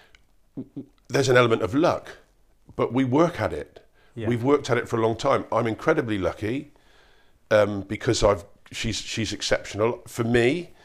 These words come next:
Speaker 1: And I've said this publicly to, to many,
Speaker 2: <laughs>
Speaker 1: many times. It's like I won the lottery when she said she'd marry me.
Speaker 2: Yeah.
Speaker 1: Because although I didn't know it at the time,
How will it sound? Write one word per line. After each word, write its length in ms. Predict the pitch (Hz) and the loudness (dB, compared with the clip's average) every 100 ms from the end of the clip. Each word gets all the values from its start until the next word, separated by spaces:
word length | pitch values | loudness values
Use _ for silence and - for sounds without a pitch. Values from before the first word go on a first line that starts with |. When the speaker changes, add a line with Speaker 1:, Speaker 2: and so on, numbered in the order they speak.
| - - | -20 -6
Speaker 1:
And 100 | 117 | 0
I've 100 | 113 | 0
said 220 | - 117 | 2 0
this 220 | 123 127 - | 2 -2 -4
publicly 540 | - 107 110 - 113 | -2 -2 -2 -4 -6
to, 220 | - 113 | -2 -4
to 280 | - - 117 - | -4 -6 -6 -2
many, 240 | 120 139 | 0 2
Speaker 2:
<laughs> 100 | 123 | 2
Speaker 1:
many 120 | 107 104 | 2 0
times. 400 | 113 95 85 - - - | 0 -2 -2 -12 -20 -6
It's 320 | 117 - - - 123 | -4 -2 -6 -6 0
like 300 | 117 123 117 | 2 4 2
I 40 | |
won 180 | 120 117 | 2 2
the 80 | 113 | 0
lottery 340 | 120 - 98 | -2 -4 -6
when 140 | 87 | -6
she 180 | 85 98 | -8 -10
said 240 | 92 95 92 | -8 -10 -8
she'd 180 | 101 | -8
marry 260 | 104 107 82 | -4 -4 -6
me. 220 | 71 73 _ _ - | -8 -14 _ _ -14
Speaker 2:
Yeah. 180 | 107 101 | -14 -12
Speaker 1:
Because 480 | - 98 117 90 - _ _ _ _ _ | -12 -2 0 -2 -8 _ _ _ _ _
although 240 | 110 120 143 | -2 2 2
I 40 | |
didn't 340 | 139 139 120 | 2 -4 0
know 180 | 131 175 | 4 4
it 380 | 98 101 - - _ _ _ _ _ _ - | 4 2 -4 -20 _ _ _ _ _ _ -8
at 140 | - | -6
the 60 | 101 | -6
time, 540 | - 151 95 78 | 0 2 2 0